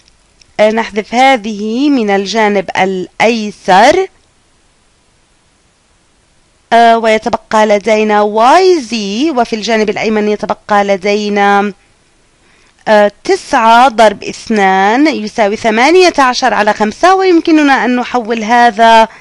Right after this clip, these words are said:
آه، هذا يعادل إذا كتبناه بصورة عدد مركب ثمانية عشر على خمسة تساوي ثلاثة،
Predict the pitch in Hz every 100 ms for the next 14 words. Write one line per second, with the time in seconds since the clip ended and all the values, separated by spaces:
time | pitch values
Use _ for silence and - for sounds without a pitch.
0 | _ - - - - - - 214 220 254
1 | 247 247 233 240 233 226 233 226 226 214
2 | 226 233 220 214 - 240 240 202 214 220
3 | 214 226 240 359 _ 226 247 220 - -
4 | - - 254 240 247 233 233 226 240 247
5 | 220 208 202 214 185 - 247 247 - 185
6 | 202 - 220 185 185 - 196 226 285 294
7 | - 185 214 330